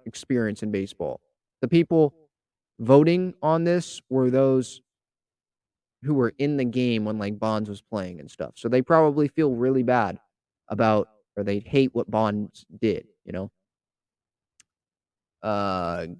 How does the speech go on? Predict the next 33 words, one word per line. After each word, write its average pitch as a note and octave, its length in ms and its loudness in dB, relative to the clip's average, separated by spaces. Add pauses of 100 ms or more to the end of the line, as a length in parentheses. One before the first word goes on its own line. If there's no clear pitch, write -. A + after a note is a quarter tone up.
(100)
Gil C#3+ 220 6
says, B2+ 420 2
"A-Royd C3 560 4
is A2 140 -2
a G2+ 100 -4
Hall A#2 220 0
of G#2+ 140 -4
Famer." D3 460 -4 (680)
Well, B2 180 4
you C3+ 160 4
literally E3 260 6
said C3+ 320 -2
"A-Royd," A#2 600 2 (200)
so, G2 560 2 (100)
uh, G2+ 60 -6
I F#2+ 180 -4
don't A2+ 280 -6
think A#2 240 -4
that's, - 460 -6 (840)
I G#2+ 60 -4
don't A2 160 -4
think A2+ 160 -6
he C3 100 -2
is D#3 100 -2
a G#2 60 -2
Hall F#2+ 160 -6
of F2+ 80 -8
Famer, C2+ 260 -20 (300)
but E2 160 -8 (360)
maybe B2 180 0
that's C3+ 180 2
just - 180 -12
me. C#3+ 180 -8